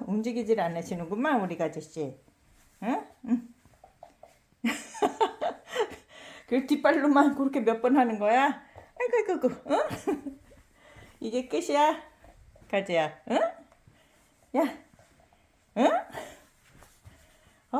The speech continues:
할머니 덥다. 야, 응? 야, 아주 게을러요. <laughs> 아유, 이제 이쪽으로 보냈어. 그럼 할머니가 이쪽 걸 주겠어. 야,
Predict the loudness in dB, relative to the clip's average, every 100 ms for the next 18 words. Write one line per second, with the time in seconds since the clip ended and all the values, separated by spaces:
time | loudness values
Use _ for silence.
0 | 2 2 -2 0 0 -2 -2 -2 -2 -2
1 | 0 0 -2 _ _ _ _ _ _ _
2 | _ _ _ _ -2 -2 -4 -16 -20 -20
3 | -20 _ -20 _ _ _ _ -20 _ _
4 | _ _ _ _ _ _ -2 -2 -2 _
5 | -20 _ _ _ _ _ _ _ _ _
6 | _ _ _ _ _ _ _ _ _ -14
7 | -10 -10 -10 -12 -6 -6 -4 -2 0 0
8 | 0 0 0 -2 -6 -10 -12 -14 _ -12
9 | -12 -14 _ _ _ _ -20 _ 2 6
10 | 6 6 4 2 0 -4 0 2 2 0
11 | 0 0 0 0 0 0 0 -2 -4 -2
12 | -2 -2 -6 -8 -8 -6 -2 0 -2 -4
13 | -20 _ 4 6 6